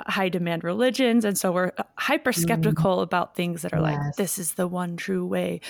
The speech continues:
Speaker 1: But
Speaker 2: I
Speaker 1: for
Speaker 2: was too.
Speaker 1: me, this permission piece that you talk about, it was like, here's this thing that's saying this way that I have always known that I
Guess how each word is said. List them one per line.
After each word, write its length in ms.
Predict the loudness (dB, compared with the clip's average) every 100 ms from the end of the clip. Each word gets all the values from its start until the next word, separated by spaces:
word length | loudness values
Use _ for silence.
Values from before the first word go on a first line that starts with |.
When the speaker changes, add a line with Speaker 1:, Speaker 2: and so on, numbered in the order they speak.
| -14 -14 -16 -8 0
Speaker 1:
But 180 | 2
Speaker 2:
I 120 | 2 4
Speaker 1:
for 140 | 4
Speaker 2:
was 80 | 4
too. 20 |
Speaker 1:
me, 500 | 4 4 4 4 0 -6 -2
this 180 | -2 0
permission 680 | 0 2 2 2 2 2 0 _
piece 420 | -4 -2 -2 -6 -2
that 160 | -4 -2
you 120 | -6
talk 320 | -4 -6 -6
about, 420 | -4 0 0 -2 -8 -20 -20 -20 _
it 60 | -2
was 160 | 0
like, 240 | 0 0 -4 _
here's 340 | -6 -2 -2 -2
this 240 | -2 -2
thing 480 | 0 2 2 2 -2 -8 _
that's 220 | -6 -4
saying 400 | -2 0 2 0
this 240 | 0 -2 2
way 160 | 2
that 140 | 2 2
I 140 | -2
have 360 | 0 0 0 0
always 400 | 0 2 2 2
known 280 | 2 2 2
that 100 | 0
I 180 | -2